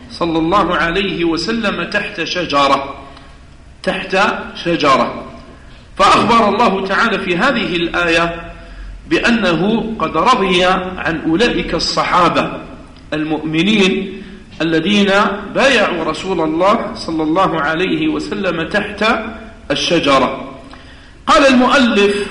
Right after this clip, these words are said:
"ومن رضي الله عنه لم يسخط عليه أبدًا". إذا رضي الله تعالى عن أقوام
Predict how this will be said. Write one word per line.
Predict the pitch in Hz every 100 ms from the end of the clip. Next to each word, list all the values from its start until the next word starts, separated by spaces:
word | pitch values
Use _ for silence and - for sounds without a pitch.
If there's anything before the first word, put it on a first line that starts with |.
| 175
"ومن | 220 233 233 233
رضي | 285 240 226
الله | 214 208 240 196 202
عنه | 190 247 214 175 214 226
لم | 220 254 254
يسخط | 339 311 - 233
عليه | - 196 214 196 170 170 190
أبدًا". | 147 127 - - - - - - - - - - - - - - - -
إذا | 160 180
رضي | 190 233 185 185
الله | 175 196 170
تعالى | 160 175 180 185
عن | 170 165
أقوام | 156 - 170 196 196 170 165